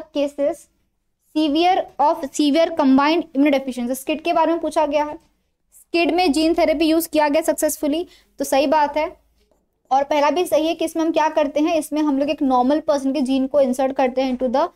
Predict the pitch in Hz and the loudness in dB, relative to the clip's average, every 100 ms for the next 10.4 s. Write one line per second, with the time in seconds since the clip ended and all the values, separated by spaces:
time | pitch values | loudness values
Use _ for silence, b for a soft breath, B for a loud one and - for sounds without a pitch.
0 | b _ 269 269 320 330 349 302 349 B | b _ -2 0 -2 -2 0 0 -2 B
1 | B - 277 277 311 285 269 277 302 269 | B -4 -2 -2 -2 -2 0 0 2 2
2 | 269 285 302 269 240 285 262 294 294 254 | 2 2 2 0 0 0 0 0 0 0
3 | 262 269 262 285 339 b b - 294 254 | 0 -2 -2 -2 -4 b b 0 0 0
4 | 262 269 277 262 277 240 240 269 330 311 | -2 -2 0 0 0 2 2 0 2 0
5 | 302 277 262 262 233 240 247 247 - 359 | 0 0 0 -2 -6 -6 -8 -6 -2 -4
6 | - - 202 262 320 - 262 494 - _ | -4 -10 -2 0 -2 0 0 0 -4 _
7 | _ 277 - 185 - 185 - B B B | _ -2 0 -4 -10 -12 -14 B B B
8 | 311 311 381 - 285 277 320 311 277 294 | 0 2 0 0 -4 -2 -2 -2 0 0
9 | 320 320 359 403 220 247 285 294 240 226 | 0 -2 -4 -4 -4 -2 -2 0 -2 -4
10 | 220 233 233 311 | -6 -8 -4 0